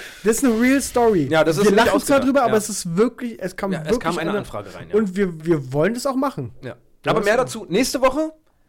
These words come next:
Speaker 2: Äh, wir wollen euch nicht zu sehr auf die Folter spannen, beziehungsweise euch noch, <laughs> äh, juckiger machen. Es wird interessant. Wir hören uns nächste Woche wieder. Danke, dass ihr eingeschaltet habt. Danke, dass ihr uns zugehört habt. Danke, dass ihr die Geduld mit uns habt.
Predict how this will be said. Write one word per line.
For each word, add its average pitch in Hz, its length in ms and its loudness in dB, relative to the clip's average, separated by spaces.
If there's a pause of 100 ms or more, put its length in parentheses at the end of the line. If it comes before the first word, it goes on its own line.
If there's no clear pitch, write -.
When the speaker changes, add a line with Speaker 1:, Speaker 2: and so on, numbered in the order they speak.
Speaker 2:
Äh, 170 60 -8
wir 180 540 0
wollen 180 140 2
euch 185 100 -2
nicht 190 180 -6
zu 202 140 -12
sehr 185 160 -2
auf 190 80 -6
die 190 100 -14
Folter 185 300 -2
spannen, 180 240 -4
beziehungsweise 160 580 -2
euch 156 160 -4
noch, 156 340 -8
<laughs> - 20 -14
äh, 143 280 -6
juckiger 165 420 -4
machen. 160 520 -4
Es 127 180 -10
wird 165 140 -2
interessant. 165 580 -6
Wir 156 80 -4
hören 156 120 -4
uns 165 120 -8
nächste 185 280 -4
Woche 170 200 0
wieder. 175 140 2
Danke, 175 220 -2
dass 175 140 2
ihr 160 100 0
eingeschaltet 165 440 -2
habt. 147 160 -4
Danke, 156 180 -4
dass 151 140 -4
ihr 156 60 -4
uns 147 160 -10
zugehört 151 420 -4
habt. 147 160 -8
Danke, 135 200 -8
dass 135 120 -8
ihr 139 80 -14
die 139 80 -12
Geduld 143 300 -8
mit 160 120 -10
uns 131 200 -10
habt. 123 240 -8